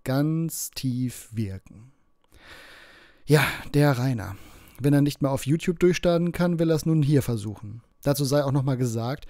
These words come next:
er kann natürlich machen, was er will. Aber wenn er doch so gerne will, dass niemand mehr über ihn sprechen soll im Internet,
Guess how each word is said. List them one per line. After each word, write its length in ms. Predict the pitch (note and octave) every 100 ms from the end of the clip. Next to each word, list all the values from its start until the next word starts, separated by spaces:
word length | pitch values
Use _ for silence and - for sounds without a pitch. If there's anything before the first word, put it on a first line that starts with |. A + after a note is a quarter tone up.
| - -
er 100 | B2+
kann 140 | B2+ C3+
natürlich 360 | C3 C#3 B2+
machen, 260 | C#3 C3+ B2
was 120 | A#2
er 140 | A#2+
will. 280 | D3+ B2 - - - - -
Aber 220 | C3 C3
wenn 100 | D#3
er 80 | D3+
doch 100 | D3
so 140 | C#3
gerne 360 | C3 C3 B2 B2+
will, 260 | B3 D#3
dass 200 | A#2+ A2
niemand 300 | C#3+ F#3 E3
mehr 160 | E3 E3
über 200 | C#3+ C#3
ihn 140 | C3
sprechen 460 | - - A#3+ - G#3
soll 180 | D#3 C3
im 100 | D#3+
Internet, 540 | A#2 A2+ G2+ -